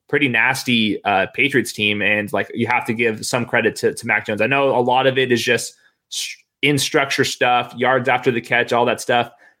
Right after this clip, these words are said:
But you still gotta put it on the money. And every single time I, I look at it, it's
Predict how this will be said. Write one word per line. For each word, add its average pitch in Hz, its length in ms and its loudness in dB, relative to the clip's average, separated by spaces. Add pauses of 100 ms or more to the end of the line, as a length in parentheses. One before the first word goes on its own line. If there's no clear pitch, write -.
But 139 80 0
you 143 40 2
still 196 220 0
gotta 190 140 0
put 196 120 0
it 190 60 0
on 185 100 0
the 165 60 0
money. 160 400 -2
And 131 320 2
every 156 180 2
single 156 240 -4
time 151 240 0
I, 135 360 0
I - 20 2
look 139 240 0
at 117 140 2
it, 110 200 2
it's 113 440 -4